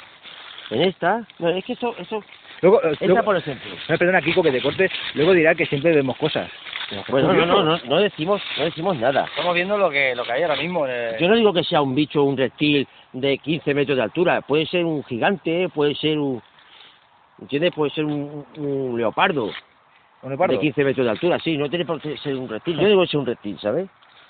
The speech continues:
Speaker 1: No, eso, <laughs> yo no digo que sea, que sea ninguna criatura, pero, pero es extraño, eh, que, eh, nuestro compañero Juan se ha dado cuenta de ello, de que hay una serie de agujeros que marquen un ritmo como,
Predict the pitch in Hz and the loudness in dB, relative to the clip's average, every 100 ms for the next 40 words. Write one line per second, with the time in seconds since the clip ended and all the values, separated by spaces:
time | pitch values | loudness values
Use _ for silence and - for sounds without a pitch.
0 | - 113 135 135 156 - 139 - 139 131 | -10 -2 -2 0 -4 -6 -14 -16 -14 -16
1 | - - 160 123 156 - 143 147 - 139 | -18 -8 -8 -4 -4 -4 -6 -8 -6 0
2 | 190 220 160 156 151 143 107 - - - | 2 4 2 0 4 4 4 -2 -20 -20
3 | - - - - 127 - 143 131 123 135 | -20 -20 -20 -8 -6 -2 0 0 2 2
4 | 131 98 117 104 190 156 120 113 - - | 0 0 -2 2 2 4 2 0 -6 -10
5 | 110 101 104 110 - 151 - 190 175 202 | -6 -2 0 -2 -2 -6 0 0 2 0
6 | 220 - - _ _ - 120 113 95 87 | -2 -10 -20 _ _ -2 0 0 -2 -12
7 | 104 98 107 101 98 98 101 117 139 147 | -10 -6 -6 -4 -6 -6 -6 -2 0 -2
8 | - 170 120 135 143 139 147 156 - 156 | 0 -2 0 0 2 2 2 0 2 2
9 | 170 196 226 - _ _ - 123 131 160 | 2 0 -2 -6 _ _ -8 -2 0 0
10 | 156 - 160 123 120 104 170 143 - 113 | -2 -2 0 0 -2 0 0 0 -2 -2
11 | 160 - 131 135 120 170 139 110 95 - | -2 0 -2 -2 0 0 0 -2 -2 -8
12 | _ _ _ - 107 113 107 104 | _ _ _ -8 -4 -2 0 0